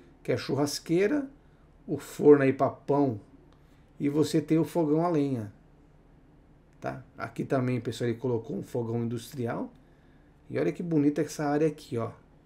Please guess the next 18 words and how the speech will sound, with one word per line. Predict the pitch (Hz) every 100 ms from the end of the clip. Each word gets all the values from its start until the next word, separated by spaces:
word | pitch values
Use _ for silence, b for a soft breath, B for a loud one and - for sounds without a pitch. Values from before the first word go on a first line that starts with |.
| -
Tudo | 151 160
coisa | 165 160 175
boa, | 147 127 135 120 110
tá? | 147 151 - b b b b -
Parte | - 135 135
elétrica | 120 120 123 - 123
e |
tudo | 117 139 123
nova, | 110 127 135 117
tomada | 120 120 127 117
tudo | 139
padrão | 135 127 120 117
novo. | 107 123 127 - b b
Aqui | 113 -
é | 120
madeira | 113 107 110 113
também, | 123 113 107 143
ó. | 120